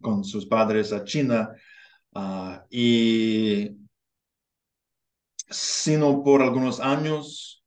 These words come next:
ah, ella vivía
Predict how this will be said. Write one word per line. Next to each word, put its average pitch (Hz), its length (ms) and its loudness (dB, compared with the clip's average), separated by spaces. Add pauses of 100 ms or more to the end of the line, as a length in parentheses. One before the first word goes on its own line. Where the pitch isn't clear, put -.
(480)
ah, - 500 -16 (1300)
ella 127 280 0
vivía 123 720 2